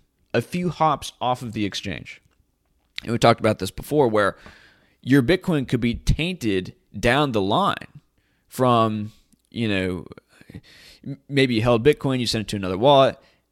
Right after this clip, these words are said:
and it's not even your wallet. They sent it to another wallet, and maybe it's some, like, Russian cyber dude, right, who's doing some nefarious things. Well, then they could implicate you in that. You could get a letter from the exchanges saying that, "Hey,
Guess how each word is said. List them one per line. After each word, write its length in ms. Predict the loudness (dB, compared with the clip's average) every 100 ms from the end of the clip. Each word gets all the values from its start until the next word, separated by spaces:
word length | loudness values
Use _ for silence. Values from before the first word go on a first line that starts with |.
| _ _ _ _ _ _
and 200 | -2 -2
it's 240 | -4 -6
not 160 | -2 -2
even 180 | -2 -2
your 140 | -2
wallet. 340 | 2 4 4
They 140 | 2 -2
sent 160 | -2
it 80 | -6
to 80 | -8
another 280 | -4 2 2
wallet, 380 | 2 0 0 -4
and 240 | -8 -8 -4
maybe 200 | -2 -2
it's 100 | -4
some, 100 | -6
like, 160 | -8 -6
Russian 400 | -2 -2 -2 -4
cyber 560 | -4 0 2 2 0
dude, 280 | -2 -2 -2
right, 300 | -2 0 -2 -4 -20 -20 -20 _ -4
who's 160 | -4
doing 240 | -2 -4 -4
some 160 | -4
nefarious 440 | -4 0 2 2 0
things. 360 | -2 -2 -4 -12 _ 0
Well, 340 | 6 8 6
then 340 | 4 0 -2 -10 _ _ _ _ _ _ _ _ _ -4
they 100 | -2
could 160 | -2
implicate 440 | -4 -4 -4 -4 -2
you 200 | -2 -2
in 100 | -6
that. 180 | -10 -10
You 180 | -10 -8
could 140 | -4
get 100 | 0
a 60 | 2
letter 200 | 0 -2
from 120 | -4
the 80 | -4
exchanges 600 | -4 -4 -4 -4 -6 -10 _ _ _ _ _ _ _
saying 360 | -4 0 0 2
that, 260 | 2 0 -2
"Hey, 360 | -2 0 -4